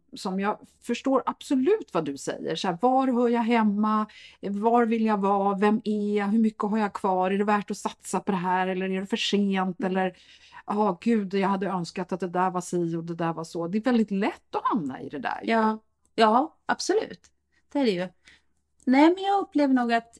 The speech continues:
Speaker 2: eh, det kanske också... Människor i mitt skrå, så att säga. Ehm,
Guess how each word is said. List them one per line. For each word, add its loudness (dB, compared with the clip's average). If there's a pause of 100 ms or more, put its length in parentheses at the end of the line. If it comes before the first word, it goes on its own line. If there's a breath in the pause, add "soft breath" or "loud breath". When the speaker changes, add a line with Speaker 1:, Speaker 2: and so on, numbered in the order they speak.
Speaker 2:
eh, 0 (100)
det 2
kanske 2
också... 0 (680)
Människor 2
i 4
mitt 2
skrå, 0 (120)
så -12
att -12
säga. -4 (680 loud breath)
Ehm, -4